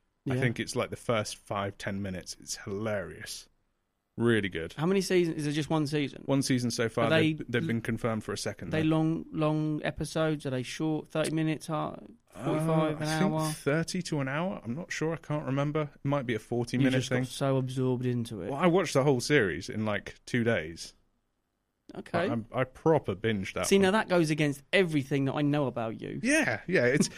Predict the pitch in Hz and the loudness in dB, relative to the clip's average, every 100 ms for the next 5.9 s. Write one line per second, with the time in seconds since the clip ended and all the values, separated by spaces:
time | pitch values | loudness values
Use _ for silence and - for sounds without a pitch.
0 | - - - 160 151 147 196 196 151 - | -2 0 2 2 2 2 4 4 2 0
1 | 120 123 123 113 - 160 135 123 113 107 | 0 2 0 0 0 0 2 0 2 0
2 | 92 123 120 107 123 131 - - - - | 2 2 2 2 2 0 -2 -6 -6 -4
3 | 127 127 - 123 - 123 - - 107 101 | -4 -4 -4 -6 -2 -2 -2 0 0 0
4 | 107 - 107 87 87 - 220 180 196 247 | -4 -6 -4 -4 -8 -12 -14 -6 -2 2
5 | 285 180 196 202 247 240 180 139 | 2 4 4 4 2 2 2 2